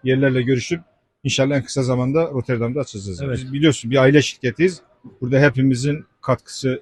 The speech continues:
Speaker 1: büyük. Ama tabii bu, e, yani gerek Mado, gerek bir şey, Big Chef'i de Avrupa'da tanıtmak, büyütmek. Yani bu arkadaşlarımız Türkiye'de bunu başlatmışlar. Gerçekten de çok başarılı. Yani özellikle Mado olsun, Big Chef olsun, kendi dallarında,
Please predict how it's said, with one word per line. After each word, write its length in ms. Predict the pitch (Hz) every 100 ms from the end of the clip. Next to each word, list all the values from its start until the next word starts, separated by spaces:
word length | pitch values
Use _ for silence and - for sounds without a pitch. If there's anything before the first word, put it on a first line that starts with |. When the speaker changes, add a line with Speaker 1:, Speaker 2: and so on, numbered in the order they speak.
| -
Speaker 1:
büyük. 300 | 123 185 185 _ _ _
Ama 200 | 151 160
tabii 300 | - 165 156
bu, 220 | 160 165 - _ _ _ _ _ 139
e, 60 |
yani 320 | 117 120 120
gerek 260 | 117 143 143
Mado, 320 | 135 139 139
gerek 300 | 127 135 143 127
bir 60 | 139
şey, 280 | - 139 139 123
Big 180 | 139
Chef'i 340 | - 139 127 139
de 80 | 135
Avrupa'da 680 | 131 135 - 131 131 131 - _ _ -
tanıtmak, 560 | 135 131 139 139 - 131
büyütmek. 440 | 131 - 135 131 _ _ _ _ _
Yani 300 | 120 117 120
bu 80 | 135
arkadaşlarımız 680 | 131 135 127 117 131 131 123
Türkiye'de 400 | - 117 127 127
bunu 180 | 131 123
başlatmışlar. 540 | 120 127 - 120 127
Gerçekten 420 | 127 127 117 127
de 60 | 117
çok 180 | - 110
başarılı. 520 | 117 - 120 131 139 _ _ 120
Yani 180 | 120 -
özellikle 400 | 123 120 110 123
Mado 280 | 117 123 120
olsun, 460 | 117 - 123 120 120
Big 80 |
Chef 260 | - 123 110
olsun, 300 | 110 - 151 _ _ _
kendi 320 | - 123 123 -
dallarında, 560 | 120 120 120 123 135